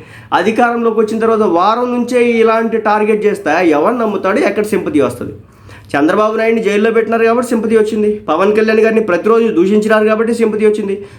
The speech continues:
పవన్ కళ్యాణ్ గారిని నోవెటల్ హోటల్లో అడ్డుపులో వేసినారు కాబట్టి సింపతి వచ్చింది, పవన్ కళ్యాణ్ గారిని రోడ్డు మీద పడుకునే విధంగా చేసినారు కాబట్టి సింపతి వచ్చింది, పవన్ కళ్యాణ్ గారి ఇంట్లో ఆడవాళ్ళని తిట్టించినారు కాబట్టి సింపతి వచ్చింది. ఇన్ని రకాలుగా పవన్ కళ్యాణ్ గారికో లేకపోతే చిరాకు చంద్రబాబు నాయుడు గారికి, ఆయన సతీమణి అతి ఘోరంగా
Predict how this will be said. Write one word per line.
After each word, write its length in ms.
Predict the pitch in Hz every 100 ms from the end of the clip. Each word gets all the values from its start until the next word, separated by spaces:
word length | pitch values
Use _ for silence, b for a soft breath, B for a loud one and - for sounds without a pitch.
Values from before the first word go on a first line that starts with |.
| B
పవన్ 260 | 160 208 214
కళ్యాణ్ 200 | 226 220
గారిని 260 | 220 214
నోవెటల్ 360 | 175 202 214 220
హోటల్లో 320 | 214 220 220
అడ్డుపులో 480 | 165 160 185 214 214
వేసినారు 340 | 208 214 220
కాబట్టి 280 | 220 220 233
సింపతి 340 | 240 214 226 220
వచ్చింది, 420 | 214 208 202 - B B 165
పవన్ 260 | 190 220
కళ్యాణ్ 240 | 226 220 220
గారిని 260 | 220 220
రోడ్డు 280 | 170 202 214
మీద 120 | 233
పడుకునే 360 | 220 208 208 233
విధంగా 260 | 226 233
చేసినారు 500 | 226 208 220 240 240
కాబట్టి 240 | 233 214 240
సింపతి 300 | 226 226 220
వచ్చింది, 420 | 214 220 214 214 B B 180
పవన్ 260 | 196 233
కళ్యాణ్ 260 | 233 233 226
గారి 220 | 226 220
ఇంట్లో 200 | 208 220
ఆడవాళ్ళని 460 | 196 208 233 220 214
తిట్టించినారు 520 | 190 226 220 247 233
కాబట్టి 280 | 240 240 247
సింపతి 340 | 240 220 226
వచ్చింది. 380 | 214 214 208 208 -
ఇన్ని 220 | 208 233
రకాలుగా 360 | 220 214 247 262
పవన్ 320 | 220 214 226
కళ్యాణ్ 200 | 226 226
గారికో 320 | 214 214 233
లేకపోతే 280 | 254 226 220
చిరాకు 260 | 208 202 214
చంద్రబాబు 460 | 208 208 214 196
నాయుడు 200 | 185 165
గారికి, 180 | 160 156
ఆయన 140 | 190
సతీమణి 480 | 202 214 247 240 233
అతి 200 | 208 214
ఘోరంగా 440 | 196 226 233 214